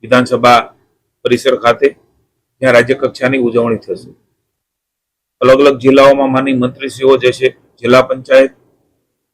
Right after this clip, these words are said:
તાલુકા પંચાયત, મહાનગરપાલિકાઓ, પોલીસ વડાની કચેરી, કલેક્ટર કચેરી, નગરપાલિકા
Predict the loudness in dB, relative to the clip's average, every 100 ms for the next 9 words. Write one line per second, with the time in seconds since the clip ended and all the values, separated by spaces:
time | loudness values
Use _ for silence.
0 | _ _ _ _ _ _ _ _ _ _
1 | _ -2 0 2 2 2 0 4 4 4
2 | 0 -2 0 0 -2 0 2 2 2 4
3 | 4 2 _ _ _ -4 -2 0 2 2
4 | 0 -4 -2 0 0 -2 -2 -2 -4 -4
5 | -4 -2 -2 -2 -6 -2 -2 0 -2 0
6 | 0 -2